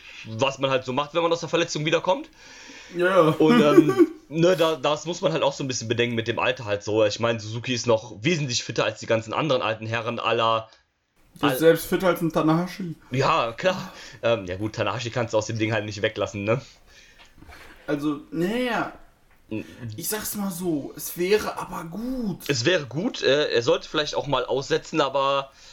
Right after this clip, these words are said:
Speaker 1: ah, ist halt Fakten Tanahashi, das macht er halt nicht, ne? Das wissen wir alle.
Speaker 2: Ja, eben. Das ist, das ist aber auch ein Problem.
Speaker 1: Das ist ein großes Problem auf Dauer, also, ne?
Speaker 2: So. So.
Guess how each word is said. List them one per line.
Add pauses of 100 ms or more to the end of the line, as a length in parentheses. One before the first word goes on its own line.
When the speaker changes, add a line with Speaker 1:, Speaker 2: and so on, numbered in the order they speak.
(160)
Speaker 1:
ah,
ist
halt
Fakten
Tanahashi,
das
macht
er
halt
nicht,
ne? (380)
Das
wissen
wir
alle. (680)
Speaker 2:
Ja,
eben. (180)
Das
ist, (320)
das
ist
aber
auch
ein
Problem.
Speaker 1:
Das
ist
ein
großes
Problem
auf
Dauer,
also, (680)
ne? (1700)
Speaker 2:
So. (1800)
So.